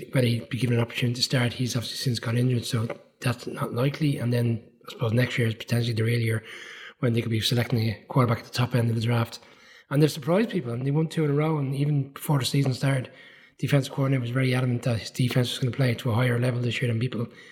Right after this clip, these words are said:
expected. That really hasn't materialized. Like, they have been very leaky defensively. And they're going up against the forty-niners offense that is just playing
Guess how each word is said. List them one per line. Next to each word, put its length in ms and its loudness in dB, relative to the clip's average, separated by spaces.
expected. 460 -2
That 180 4
really 180 2
hasn't 220 0
materialized. 480 0
Like, 140 -4
they 120 -2
have 100 4
been 180 0
very 180 2
leaky 340 -4
defensively. 560 0
And 120 -4
they're 80 0
going 140 4
up 60 0
against 180 -4
the 40 -16
forty-niners 480 2
offense 400 0
that 140 -2
is 80 -4
just 180 -4
playing 320 2